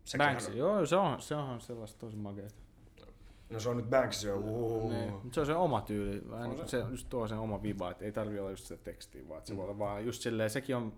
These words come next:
Speaker 2: mitä mä oon ymmärtänyt, se tyyli, miten se tehdään, niin se näyttää vähän siltä, että olisi niinku pahvi palanen ja sit siinä on se muotti, että sä vedät
Speaker 1: Niin.
Speaker 2: siihen sen.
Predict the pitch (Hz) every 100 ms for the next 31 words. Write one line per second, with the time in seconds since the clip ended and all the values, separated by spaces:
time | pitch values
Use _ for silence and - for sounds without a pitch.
0 | - - 127 117 117 110 107 101 101 104
1 | 101 113 104 101 98 98 101 95 95 92
2 | - - - - - - - 131 135 135
3 | 117 113 113 113 104 107 117 104 113 113
4 | 113 107 - - - - - - - 85
5 | 107 101 101 117 - 107 - 110 113 107
6 | 92 - 98 104 95 107 104 101 101 95
7 | 90